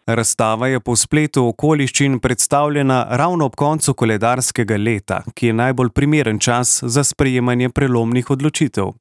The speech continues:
Lahko jo razumemo kot zamrznjeno sedanjost, ki lovi ravnotežje na rezilu noža, zaključuje kustosinja. Na ogled bo prav do enaintridesetega decembra.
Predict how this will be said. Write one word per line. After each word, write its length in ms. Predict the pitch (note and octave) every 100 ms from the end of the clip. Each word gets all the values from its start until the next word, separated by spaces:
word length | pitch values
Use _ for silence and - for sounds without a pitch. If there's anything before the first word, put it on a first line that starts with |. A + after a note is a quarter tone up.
| -
Lahko 320 | C3+ - G#3+
jo 80 | G#3+
razumemo 560 | E3 D3 G3 F3 D#3
kot 240 | C#3 C#3 B2+
zamrznjeno 720 | B2 B2 E3+ D#3+ D3 B2+ A#2
sedanjost, 720 | - G#2+ B2 C#3 B2 G2+ -
ki 160 | - G#2+
lovi 260 | A2 C3
ravnotežje 760 | A#2+ A2+ G#2+ - C#3+ B2+ C3+ B2
na 200 | A#2+ C#3+
rezilu 480 | C#3+ C3+ A2+ C3 B2
noža, 480 | A2+ G#2+ F#2+ G2 F2+
zaključuje 600 | G2 F#2+ G2+ - A2 G2
kustosinja. 720 | - G#2 - G2 G#2+ G2+ - G2+ _ -
Na 140 | A#2+
ogled 380 | A2+ A2+ C3+ D#3+
bo 160 | C#3+ C#3
prav 280 | B2+ C3 B2+
do 120 | B2+
enaintridesetega 1000 | C3+ C3+ C3+ - A2 A2+ A2+ B2+ C3+ C#3
decembra. 600 | D3 D#3 A#2 F2 E2 -